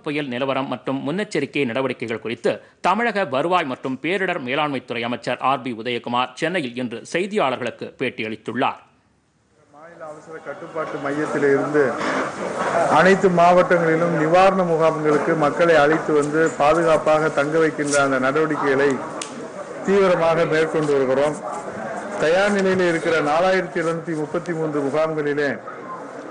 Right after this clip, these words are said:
Speaker 2: ஏறத்தாழ பதிமூன்று லட்சம் மக்களை தங்க வைக்கக்கூடிய வகையிலே வசதிகள்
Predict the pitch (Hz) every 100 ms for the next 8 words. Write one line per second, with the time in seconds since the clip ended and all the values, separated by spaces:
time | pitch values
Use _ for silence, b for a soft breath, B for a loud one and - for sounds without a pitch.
0 | - - 151 165 170 185 185 147 165 208
1 | 208 196 180 170 165 151 160 180 170 156
2 | 160 175 160 160 156 151 147 143 160 160
3 | 143 135 170 160 156